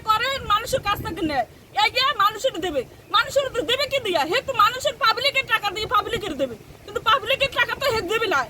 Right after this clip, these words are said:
হে নিয়েছে, হে পেটে খাইতে মিললে, হে পেটে তাই নিয়েছে, হে তো আমাকে উপকার করার জন্য নেয় নাই, তাহলে সে টাকা আর দেবে না আমাদের। আর যদি দেয়, অন্য অন্য রাষ্ট্র থেকে যদি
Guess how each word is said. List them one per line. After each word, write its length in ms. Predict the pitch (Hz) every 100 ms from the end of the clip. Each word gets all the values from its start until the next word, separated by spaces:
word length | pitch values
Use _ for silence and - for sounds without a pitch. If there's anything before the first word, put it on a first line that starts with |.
| -
হে 160 | 392
নিয়েছে, 320 | 403 480 494
হে 180 | 605 523
পেটে 320 | - 453 453
খাইতে 320 | 453 311 302 453
মিললে, 220 | 320 233 - - - -
হে 60 | 330
পেটে 340 | 480 494 554
তাই 200 | 523 466
নিয়েছে, 300 | 392 302 247 - -
হে 60 | -
তো 100 | -
আমাকে 480 | 440 480 539 554 453
উপকার 420 | 466 466 539 523
করার 580 | 539 427 415 339 285 285
জন্য 200 | 339 330
নেয় 200 | 302 277
নাই, 140 | 220 190 - - -
তাহলে 280 | 381 403 427
সে 240 | 381 494 -
টাকা 240 | 370 381
আর 260 | 349 339 339 -
দেবে 200 | 302 302
না 100 | 294
আমাদের। 320 | 269 254 240 196 - - - -
আর 200 | 359 427
যদি 220 | 415 494
দেয়, 260 | 359 - 453
অন্য 320 | 370 392 453
অন্য 180 | 480 494
রাষ্ট্র 320 | 494 - -
থেকে 200 | 440 466
যদি 440 | 453 359 370 403